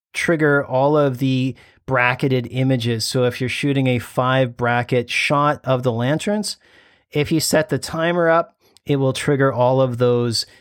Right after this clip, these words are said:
images consecutively. And that's a lot better than trying to squeeze off,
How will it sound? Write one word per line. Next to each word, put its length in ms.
images 580
consecutively. 920
And 120
that's 180
a 60
lot 400
better 300
than 140
trying 320
to 180
squeeze 480
off, 460